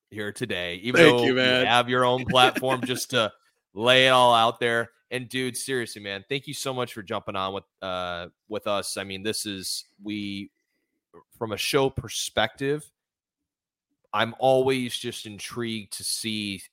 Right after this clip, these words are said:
Speaker 1: from someone's perspective who knows the team, the game, whatever it is, very, very well. I'm always curious. And I think that you provide such a cool perspective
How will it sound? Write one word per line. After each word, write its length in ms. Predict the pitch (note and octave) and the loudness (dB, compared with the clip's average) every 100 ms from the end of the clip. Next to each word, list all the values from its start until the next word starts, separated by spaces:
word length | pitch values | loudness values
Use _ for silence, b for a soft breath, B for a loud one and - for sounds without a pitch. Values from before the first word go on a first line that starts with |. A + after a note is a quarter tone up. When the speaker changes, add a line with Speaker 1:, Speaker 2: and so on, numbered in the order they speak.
| _ | _
Speaker 1:
from 380 | G2+ F#2 F2+ E2 | -6 -6 -8 -10
someone's 360 | - A#2 A#2+ - | -6 -4 -4 -6
perspective 680 | A2 - A2+ - - F2 - _ _ _ _ F2+ | -8 -4 -2 -2 -6 -10 -12 _ _ _ _ -12
who 80 | |
knows 340 | F#2+ G2 G#2+ G#2 | -6 -2 -2 -4
the 80 | G#2 | -8
team, 580 | - A2 G2+ G2+ G2 - | -6 -4 -2 -4 -8 -8
the 100 | F#2+ | -8
game, 520 | G2+ G2 G2 G2 G2 | -4 -4 -2 -6 -6
whatever 480 | F#2+ G2+ G2+ G2+ G2+ | 0 2 2 2 0
it 80 | F#2+ | 0
is, 240 | F#2+ F2+ | -2 -4
very, 260 | G2 F#2+ G2 | -2 -2 -2
very 280 | F#2 F#2 F#2 | -2 -2 -2
well. 360 | F#2 G2 A2 | 2 2 2
I'm 120 | G2 | 0
always 220 | F#2+ F#2 - | -2 -4 -6
curious. 840 | - - G2+ A2 C3+ E3 - - _ _ _ _ | -16 -10 -6 -2 -2 -4 -8 -14 _ _ _ _
And 340 | F2+ F#2+ F#2+ F#2+ | -4 -2 -2 -2
I 100 | G2 | -4
think 340 | - G#2 F2+ | 0 -2 0
that 300 | G2 F#2+ - | 0 0 -2
you 100 | G2+ | -8
provide 400 | F#2+ F2+ F#2+ F#2 | -8 -2 0 0
such 220 | - G2+ | -2 -4
a 40 | - | -6
cool 220 | - G#2 | -4 -4
perspective 720 | - F#2+ - G2+ F#2+ G2 G2 | -4 -6 -2 -2 -2 -4 -4